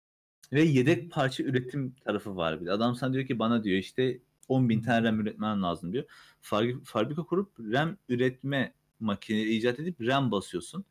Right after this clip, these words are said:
Onlara bir iş ayarlıyorsun. Tabii bunun için yine iş bulucu bulman gerekiyor. Çünkü bir iş bulucu sana sadece ya yazılım buluyor ya da donanım işi buluyor falan.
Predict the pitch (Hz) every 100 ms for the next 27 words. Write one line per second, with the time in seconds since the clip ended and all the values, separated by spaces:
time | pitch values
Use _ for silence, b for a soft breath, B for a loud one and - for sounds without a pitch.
0 | _ _ _ _ - 117 123 127 151 135
1 | 107 - _ _ - 107 101 90 87 90
2 | 98 190 180 143 127 156 156 165 170 175
3 | 156 - 139 147 151 120 98 92 87 92
4 | - 143 - 131 135 127 120 139 110 -
5 | 104 92 98 147 - b _ - 139 127
6 | - 123 139 135 139 131 139 120 139 151
7 | 143 117 117 120 120 - 82 80 85 -
8 | 85 151